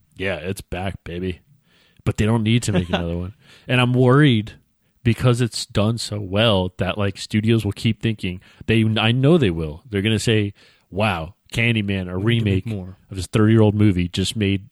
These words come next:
Speaker 1: sixty million. Like, what's the next remake we're gonna do?" And that is what scares me because almost all of them I hate.
Speaker 2: Yeah. No, le-, dude,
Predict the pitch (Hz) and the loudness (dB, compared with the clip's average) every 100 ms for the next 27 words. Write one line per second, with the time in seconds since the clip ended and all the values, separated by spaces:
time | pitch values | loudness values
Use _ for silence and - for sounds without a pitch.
0 | _ - - 117 - 110 101 101 98 90 | _ -10 -6 -4 -6 -6 0 0 2 -2
1 | 87 87 _ _ _ _ _ - 92 87 | -6 -12 _ _ _ _ _ -10 -6 -6
2 | _ _ _ 95 92 - 110 107 - 95 | _ _ _ -4 -4 0 0 0 0 -2
3 | 85 - 87 80 78 80 78 - 92 92 | -2 -6 -10 -8 -10 -10 -10 -10 -8 -2
4 | 101 117 - 101 95 - 95 92 98 98 | 0 -2 -2 -4 -4 -4 -4 -4 -2 -4
5 | 90 - 87 82 - _ _ _ _ - | -4 -6 -6 -6 -14 _ _ _ _ -2
6 | 139 127 - 98 87 85 80 78 - 82 | 2 2 2 0 0 -4 -8 -14 -12 -14
7 | - - - _ _ _ _ _ _ _ | -14 -20 -20 _ _ _ _ _ _ _
8 | _ _ _ _ _ _ 104 107 98 92 | _ _ _ _ _ _ -16 -14 -16 -18
9 | _ 117 113 120 - 117 113 101 | _ -10 -8 -10 -12 -14 -14 -14